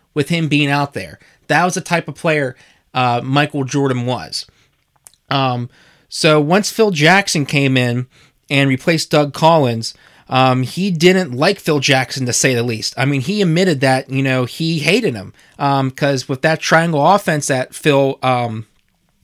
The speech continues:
implemented, it took the ball out of M J's hands, and that irked him.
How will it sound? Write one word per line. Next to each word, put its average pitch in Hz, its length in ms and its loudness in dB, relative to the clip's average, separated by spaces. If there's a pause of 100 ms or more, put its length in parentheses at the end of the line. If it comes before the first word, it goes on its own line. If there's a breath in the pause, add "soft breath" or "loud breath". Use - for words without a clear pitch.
(100)
implemented, 135 640 2 (880 soft breath)
it 147 200 0
took 180 180 0
the 160 60 -2
ball 147 480 6
out 131 200 0
of 135 60 -4
M 135 200 -2
J's 123 260 -2
hands, 117 420 -4 (380 soft breath)
and 139 240 2
that 160 140 4
irked 214 280 2
him. 90 200 -8